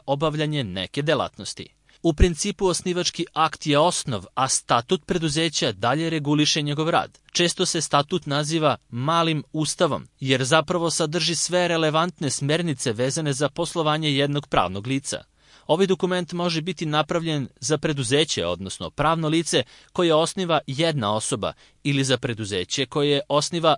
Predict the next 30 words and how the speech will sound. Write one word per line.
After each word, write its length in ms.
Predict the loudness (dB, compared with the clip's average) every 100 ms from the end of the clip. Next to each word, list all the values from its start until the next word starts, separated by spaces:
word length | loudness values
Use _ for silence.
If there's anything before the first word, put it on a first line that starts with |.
| 0
više 420 | -6 -2 0 0
lica, 400 | 0 -2 -4 -4 _ _
a 120 | 0
prisutne 480 | 2 2 0 -4 -6
su 160 | -2 2
razlike 440 | 2 0 -2 -2
između 400 | -2 -2 0 2
ova 260 | 4 4 4
dva 200 | 2 2
tipa 300 | 0 -4 -4
statuta, 580 | -2 -2 -4 -2 -4 -4 _
ali 340 | -4 -2 0 0
one 200 | 0 0
nisu 300 | -2 -2 0
naročito 460 | 2 0 -2 -4
velike. 400 | 0 0 -2 -10 -16 _ _ _ _
Statut 460 | -2 2 2 2 -2
svake 360 | 2 2 2
firme, 360 | -2 -2 -4 -4
bez 240 | -4 0
obzira 380 | 0 0 0 0
da 160 | 2 0
li 120 | 2
ona 260 | 0 0
bila 260 | 0 0 0
u 100 | 0
državnom 580 | 0 0 2 0 -2 -4
ili 180 | -6 -6
privatnom 480 | -6 -6 -6 -6 0
vlasništvu, 560 | 0 0 -2 0 -2